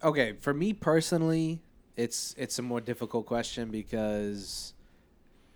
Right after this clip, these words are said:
um, I don't really do roller coasters.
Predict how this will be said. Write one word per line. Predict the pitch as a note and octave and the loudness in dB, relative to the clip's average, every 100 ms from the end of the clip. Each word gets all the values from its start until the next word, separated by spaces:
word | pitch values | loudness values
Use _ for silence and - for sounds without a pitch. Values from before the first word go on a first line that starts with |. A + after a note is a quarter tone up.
| _ | _
um, | A2 G#2+ G#2 G2+ F#2+ F#2 - _ - - - - - - - - | -2 -2 -4 -8 -12 -18 -20 _ -20 -20 -20 -20 -20 -20 -18 -4
I | G#2+ A#2+ | 4 6
don't | B2 B2+ A#2+ | 6 4 2
really | A#2+ A#2+ A2 | 0 2 0
do | A2 A2 | 0 0
roller | G#2 G#2+ A2 | 0 2 0
coasters. | G#2+ A2 G#2+ - A2 A2 - | 0 -2 -2 -4 -2 -2 -4